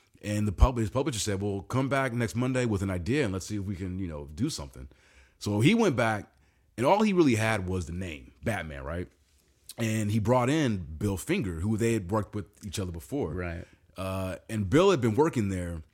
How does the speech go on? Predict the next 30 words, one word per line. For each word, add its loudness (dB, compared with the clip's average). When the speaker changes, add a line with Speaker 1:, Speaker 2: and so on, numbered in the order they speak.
Speaker 1:
uh, -2
pretty 6
much 2
the 0
whole 0
time, 0
but -6
they 0
had 0
it, 0
they -4
had 0
it -2
set -2
up -4
where -6
they -6
had, -6
you 0
know, 2
it -2
was -2
the -6
publisher 0
and 0
then -2
the -4
writers -2
and -6
the -8